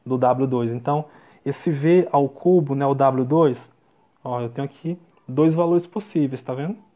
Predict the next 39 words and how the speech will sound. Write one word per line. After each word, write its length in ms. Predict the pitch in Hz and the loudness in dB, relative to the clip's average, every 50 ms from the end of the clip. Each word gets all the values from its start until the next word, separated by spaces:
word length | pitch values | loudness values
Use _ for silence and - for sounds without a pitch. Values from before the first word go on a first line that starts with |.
| _ _ _ _ _ _ _ | _ _ _ _ _ _ _
Então, 240 | 135 127 - 147 147 | -14 -10 -6 -6 -6
o 40 | 151 | -6
que 100 | - 156 | -6 -6
que 80 | - | -6
a 40 | 156 | -4
gente 60 | 151 | -2
vai 100 | - 156 | -2 -4
considerar? 600 | - 160 151 - - 160 151 139 123 117 120 _ _ _ _ _ _ _ | -2 -4 -6 -4 -2 0 0 0 0 -4 -10 _ _ _ _ _ _ _
A 80 | _ - | _ -12
gente 60 | 120 | -12
vai 80 | 135 - | -10 -8
considerar 360 | - 131 - - 139 135 131 | -8 -10 -6 -4 -4 -4 -4
que 120 | 127 - 139 | -4 -6 -6
é 60 | 127 | -6
Q 520 | - _ - - 147 147 160 185 226 - - _ _ _ _ _ _ _ _ | -6 _ -6 -2 2 2 2 2 0 -4 -12 _ _ _ _ _ _ _ _
sobre 400 | - - - - 143 139 147 156 | -20 -20 -6 -6 -4 -2 -2 -2
dois, 340 | 151 143 143 139 147 156 160 | 2 4 4 6 4 4 2
eu 60 | 160 | 2
não 80 | 170 170 | 0 0
usei 160 | 160 160 165 | 2 2 0
o 60 | 160 | 0
sinal 260 | 160 - 156 147 135 | 0 -2 -4 -2 -2
mais, 260 | 139 147 156 160 151 | -2 0 0 0 0
agora 140 | 139 139 139 | 0 0 -2
o 20 | 139 | -2
sinal 240 | - - 147 156 | -4 -4 -4 -4
menos, 300 | 156 147 131 127 127 123 | -4 -4 -4 -4 -6 -6
menos 420 | 127 135 139 139 147 160 160 - - _ _ _ _ _ _ _ _ _ | -4 -4 -4 -2 -4 -4 -6 -8 -14 _ _ _ _ _ _ _ _ _
a 100 | - 139 | -6 -4
raiz 640 | 135 139 147 143 147 156 175 190 202 208 220 208 - | -2 -2 -2 0 0 2 2 2 2 2 0 -2 -4
quadrada, 760 | - - 165 160 147 135 131 131 131 135 135 147 151 165 - _ _ _ _ _ _ _ _ _ - - _ _ _ _ _ _ | -6 -6 -4 -2 0 0 0 0 0 -2 -2 -4 -6 -6 -8 _ _ _ _ _ _ _ _ _ -20 -20 _ _ _ _ _ _
tá? 240 | _ 131 127 139 160 - _ _ _ _ - - - - - - _ _ | _ -10 -8 -8 -10 -12 _ _ _ _ -20 -20 -20 -20 -20 -20 _ _
A 80 | - 120 | -10 -8
raiz 520 | 123 131 131 131 135 156 170 165 - - _ _ _ _ _ _ _ _ _ _ _ _ _ | -6 -4 -2 -2 0 -2 -2 -4 -8 -20 _ _ _ _ _ _ _ _ _ _ _ _ _
quadrada 600 | _ - 165 156 147 135 135 131 131 127 127 139 | _ -2 -2 0 2 2 2 2 2 2 0 -2
de 140 | 131 127 139 | -2 2 2
oitenta 480 | 147 143 143 - - 160 165 165 - 165 | 2 2 2 -2 -4 -4 -4 -2 0 0
e 120 | 160 147 | 0 2
um, 240 | 135 131 135 135 131 | 0 0 -2 -4 -6